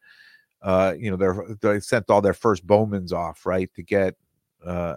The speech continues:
uh, graded. Uh, and they're back, and I'm looking at the prices, and the prices are, s-, you know, so much different than football. I mean, if you got a quarterback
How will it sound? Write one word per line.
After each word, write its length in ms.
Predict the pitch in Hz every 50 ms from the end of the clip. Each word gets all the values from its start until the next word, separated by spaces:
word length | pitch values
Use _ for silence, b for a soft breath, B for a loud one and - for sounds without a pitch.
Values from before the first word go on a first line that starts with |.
| 57 73
uh, 180 | 90 85 76 87 -
graded. 640 | - - 104 107 113 117 92 87 82 82 80 78 b b b b b b b b b b b b b _ _ _
Uh, 300 | - 98 95 98 98 95 - -
and 140 | 107 107
they're 140 | 104 104 98
back, 380 | 80 - 107 120 135 127 - -
and 100 | 104 95
I'm 160 | 95 98 101
looking 260 | 120 123 - 139 117
at 120 | 101 92 -
the 80 | 80
prices, 560 | - - - 101 117 143 135 - 101 90 82
and 100 | 87 85
the 60 | 85 -
prices 500 | _ - 110 135 139 - 104 92 87 90
are, 160 | 90 87 85
s-, 460 | 85 - - - - - - - - - -
you 160 | 117 107 92
know, 360 | 90 87 87 85 73 71 73 73
so 520 | - - - - - - - 196 220 214
much 260 | 151 107 95 82 87 90 90
different 360 | 87 117 139 131 - 107 82 -
than 140 | 80 78
football. 640 | 78 _ - 139 143 - _ - 67 64 65 - - B B B B B B B B - _ _ _ _ 113
I 60 | 104
mean, 200 | 92 98 98 98
if 140 | 104 101 -
you 80 | 135 147
got 180 | 143 143 127
a 40 | 98
quarterback 720 | 85 - - 123 135 135 123 107 87 101 95 92 87 85